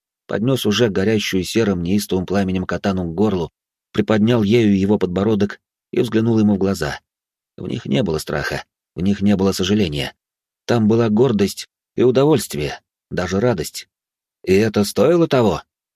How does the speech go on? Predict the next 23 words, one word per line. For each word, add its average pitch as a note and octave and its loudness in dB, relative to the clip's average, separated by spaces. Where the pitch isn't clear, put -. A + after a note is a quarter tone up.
решил F2+ -2
уточнить F2+ -4
я F2+ -2
у F2+ -6
него. E2 -4
"Стоило", — E2 -2
устало A#2 0
ответил - -2
он, A2 -2
даже F#2 -2
не F#2+ -2
пытаясь F#2+ -2
сдвинуться, E2+ -6
либо B2 0
он A#2+ 0
просто B2 0
не G#2+ 2
мог F#2+ 0
ответить. - -8
"Это F#2+ -2
была A2 4
великолепная G#2+ 0
битва. D#2 -4